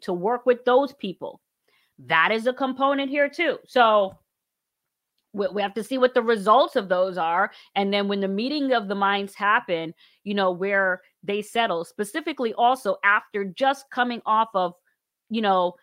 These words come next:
uh, letting go of a coach just one year into this. You don't wanna be like, you remember when you go to the arcade and those hippopotamus, you know, pop up and you just, you know,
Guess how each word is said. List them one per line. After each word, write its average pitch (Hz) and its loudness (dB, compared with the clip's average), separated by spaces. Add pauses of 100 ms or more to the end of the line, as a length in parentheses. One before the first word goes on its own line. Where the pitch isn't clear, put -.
(200)
uh, 180 0
letting 233 0
go 262 4
of 208 0
a 196 -4
coach 180 -6 (280)
just 240 -4
one 233 -6
year 226 -6
into 247 -8
this. - -12 (180)
You 185 -8
don't 220 -4
wanna 254 0
be 233 -4
like, 214 -2
you 220 -8
remember 233 -2
when 233 -2
you 220 -8
go 220 -2
to 220 -10
the 196 -2
arcade 208 2
and 196 -2
those 180 -2
hippopotamus, 208 -4
you 214 -10
know, 175 -6
pop 208 -4
up 196 2
and 175 -4
you 170 -4
just, 196 0 (220)
you 202 -2
know, 170 0